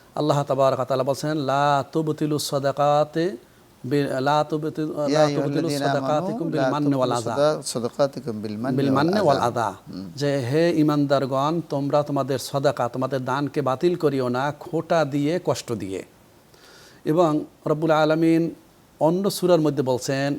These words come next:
Speaker 1: "ইন্নামা নুতইমুকুম লিওয়াজহিল্লাহ, লা নুরিদু মিনকুম জাযাআ ওয়ালা শুকুরা।"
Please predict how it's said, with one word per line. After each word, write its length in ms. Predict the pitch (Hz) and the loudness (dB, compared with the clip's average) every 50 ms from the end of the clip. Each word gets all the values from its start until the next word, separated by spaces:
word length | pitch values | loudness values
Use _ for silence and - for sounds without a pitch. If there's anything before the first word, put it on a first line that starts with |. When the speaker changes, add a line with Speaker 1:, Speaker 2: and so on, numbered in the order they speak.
| - - | -4 -4
Speaker 1:
"ইন্নামা 720 | 147 160 165 165 160 160 151 151 151 156 156 156 151 147 143 | -2 0 0 2 2 0 2 2 2 2 4 4 2 2 2
নুতইমুকুম 760 | 147 165 170 175 175 143 127 151 160 160 147 147 160 151 143 | 2 0 0 0 -4 -2 0 0 2 0 0 0 0 -2 0
লিওয়াজহিল্লাহ, 880 | 135 143 135 120 147 170 139 117 123 147 131 127 123 113 110 104 107 | 0 0 2 2 2 2 2 0 0 0 0 0 0 0 0 -2 -2
লা 340 | 107 120 139 151 156 156 156 | -2 0 0 2 2 2 2
নুরিদু 540 | 151 147 147 151 160 180 190 190 185 170 165 | 2 2 2 2 2 0 0 0 0 2 2
মিনকুম 500 | 156 160 165 165 151 151 170 156 147 123 | 2 2 0 0 -2 -4 -4 -4 -4 -2
জাযাআ 500 | 135 135 127 139 151 165 170 175 160 160 | -2 -2 0 0 2 2 4 4 2 0
ওয়ালা 380 | 156 143 143 139 139 135 127 | 0 2 2 2 2 2 0
শুকুরা।" 540 | 117 - 156 151 - 147 131 120 120 95 - | 0 -2 -4 -2 0 -2 -2 0 -4 -6 -8